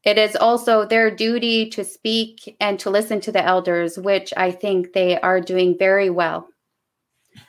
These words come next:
So that's a little background on why there is protesting right now. Um, I think it's a very,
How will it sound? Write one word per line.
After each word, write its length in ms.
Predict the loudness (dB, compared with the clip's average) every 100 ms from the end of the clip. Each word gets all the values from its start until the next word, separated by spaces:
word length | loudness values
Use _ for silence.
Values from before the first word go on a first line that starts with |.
| _ _ _
So 160 | -4
that's 220 | 0 0 0
a 60 |
little 240 | 2 2 2
background 840 | 0 0 -2 -2 2 2 0 -4
on 560 | -4 -2 0 0 0 -2
why 680 | -4 -6 0 2 2 2 0
there 260 | 0 0
is 180 | 0 -4
protesting 720 | -4 0 0 -2 -4 -4 -4
right 220 | -2 -2
now. 320 | -4 -4 -2 -4 -8 _ _ _ _ _ _ _ _ _ _
Um, 680 | -2 0 2 2 2 -4 -10 _ -20 _
I 100 | -2
think 280 | 0 0 0
it's 140 | 0
a 80 | 0
very, 680 | 2 2 4 4 2 0 -6